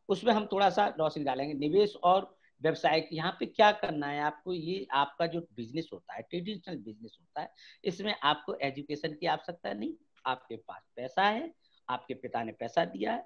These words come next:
हो सकता है ससुराल से मिला हो, हो सकता है मामा जी ने दिया हो, और आपने एक अपनी छोटी सी दुकान ले ली और वो भी आपने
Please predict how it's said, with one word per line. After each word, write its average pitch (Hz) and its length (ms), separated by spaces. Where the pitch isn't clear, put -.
हो 131 80
सकता - 520
है - 100
ससुराल - 680
से - 260
मिला 226 220
हो, 285 160
हो 160 80
सकता - 280
है 107 60
मामा 127 300
जी 214 140
ने - 120
दिया 113 240
हो, - 120
और 214 140
आपने 151 380
एक 139 240
अपनी 190 220
छोटी 196 340
सी 226 120
दुकान 226 340
ले 233 160
ली 160 220
और 196 140
वो 196 180
भी 254 260
आपने 160 400